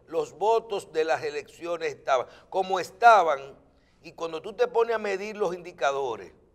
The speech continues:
y tú dices, todo lo que el presidente dijo, el discurso del presidente, y le hace una nota como tú haces, y dice, las personas que estaban en contra de la modificación de las elecciones,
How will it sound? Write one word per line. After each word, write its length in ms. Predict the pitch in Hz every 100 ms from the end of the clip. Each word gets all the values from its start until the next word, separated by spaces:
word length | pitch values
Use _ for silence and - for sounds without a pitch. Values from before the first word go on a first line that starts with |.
| _ _ _ _
y 100 | 151
tú 160 | 180
dices, 380 | 185 190 - 117 - _ _ _ _ _ _ _ _ _
todo 320 | 202 226 247
lo 140 | 233 226
que 120 | 190
el 80 | 180
presidente 720 | 170 151 175 190 202 180 156
dijo, 360 | 131 107 90 - _ _ _ _ _ _ _ _ _ _ _ _ _ _ _ _
el 180 | 143 156
discurso 600 | 160 - - 208 208 196
del 120 | 180
presidente, 840 | - 160 151 135 117 101 92 - -
y 120 | 143
le 80 | 139
hace 220 | 165 180
una 200 | 190 185
nota 360 | 156 156 151 127
como 220 | 127 127
tú 180 | 120 202
haces, 320 | 147 107 90 - _ _ _ _ _ _ _ _
y 100 | 165
dice, 520 | 165 175 - 151 123 - _ _ _ _
las 320 | 160 175 -
personas 640 | - 175 160 185 214 226
que 100 | -
estaban 380 | 190 185 185 185
en 120 | 175
contra 380 | 143 175 180 175
de 60 | 165
la 60 |
modificación 720 | 156 151 127 147 131 120 147
de 100 | 151
las 140 | 143 127
elecciones, 720 | 120 113 - 98 87 76 _